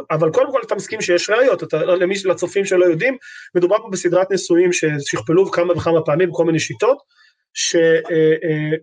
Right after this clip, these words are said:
הראו שנותנים לבן אדם בחירה וחיברו אותו למכונות שבודקות את ה-, את ה-, את המוח. אנחנו רואים בעצם שיש לנו אפשרות לזהות בחירה של בן אדם, אה, כמה שניות טובות לפני שהוא מודע לזה שהוא ביצע אותה.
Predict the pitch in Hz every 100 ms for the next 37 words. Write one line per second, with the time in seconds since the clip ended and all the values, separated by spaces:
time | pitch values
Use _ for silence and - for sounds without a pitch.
0 | 175 160 180 254 247 - 180 165 220 226
1 | 185 190 190 - 180 190 160 147 147 165
2 | 147 196 190 165 160 170 175 175 151 147
3 | 175 170 151 156 160 147 143 143 143 -
4 | 139 143 185 233 - - - 175 165 415
5 | 466 - 466 - - _ _ _ - 214
6 | 233 233 214 175 175 240 202 160 147 156
7 | 175 - - 175 180 190 170 147 151 226
8 | 285 _ _ _ _ _ - 165 151 -
9 | _ - - 226 294 - 214 233 262 214
10 | 160 208 - 180 - 226 233 175 214 202
11 | 190 156 208 240 208 165 190 180 165 160
12 | - 160 143